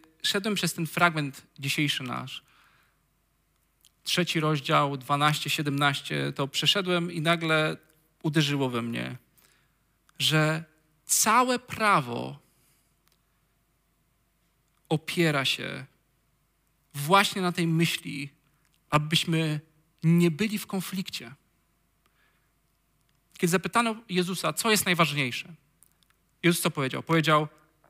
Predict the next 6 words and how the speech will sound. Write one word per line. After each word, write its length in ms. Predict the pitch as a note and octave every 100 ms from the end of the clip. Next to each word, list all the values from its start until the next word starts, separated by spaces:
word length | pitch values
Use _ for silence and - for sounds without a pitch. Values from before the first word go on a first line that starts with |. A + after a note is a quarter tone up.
| _ _ _ _ _ -
najważniejsze 460 | E3 E3+ F3 E3+
przykazanie 440 | E3+ - E3 D3 B2
jakie 200 | A2+ -
jest? 180 | C#3+ - _ _ _ _ _ _ _ _ _ _ _ _ -
„Kochaj 280 | D#3 F3 E3
Boga 360 | C3 B2+ E3+